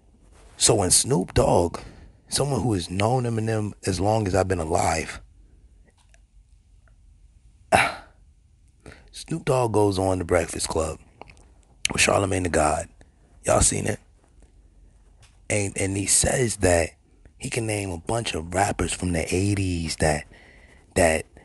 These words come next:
would smoke Eminem in a, in a, in rap, in rapping, or, or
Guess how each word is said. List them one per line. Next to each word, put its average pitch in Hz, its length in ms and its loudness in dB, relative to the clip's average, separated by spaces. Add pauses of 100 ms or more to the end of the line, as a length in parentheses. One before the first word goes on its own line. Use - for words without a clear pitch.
(140)
would - 120 -4
smoke 101 320 2
Eminem 90 800 -2
in 87 140 -2
a, 82 100 0
in 87 120 -2
a, 82 140 -4
in 82 180 -6
rap, 82 260 6 (100)
in 85 120 -4
rapping, 78 440 0 (280)
or, 85 320 4
or 82 340 2